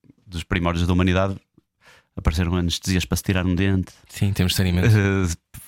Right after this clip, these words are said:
Speaker 1: frigorífico, sal, eh, dinheiro, redes sociais, são tudo coisas ótimas. Tudo é uma coisa ótima. A, a, a humanidade vai sempre melhorando.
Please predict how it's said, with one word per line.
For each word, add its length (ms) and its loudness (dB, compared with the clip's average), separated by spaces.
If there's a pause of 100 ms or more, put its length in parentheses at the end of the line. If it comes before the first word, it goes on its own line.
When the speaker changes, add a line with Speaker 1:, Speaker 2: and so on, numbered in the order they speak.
(140)
Speaker 1:
frigorífico, 1040 2 (200)
sal, 680 -4 (260)
eh, 320 -4 (640)
dinheiro, 960 2
redes 240 -4
sociais, 280 -4
são 80 -4
tudo 140 -8
coisas 240 -2
ótimas. 320 0
Tudo 380 -2 (240)
é 100 -2
uma 120 0
coisa 200 0
ótima. 200 -2 (320)
A, 60 2
a, 540 2
a 40 0
humanidade 400 0
vai 100 2
sempre 300 0
melhorando. 400 2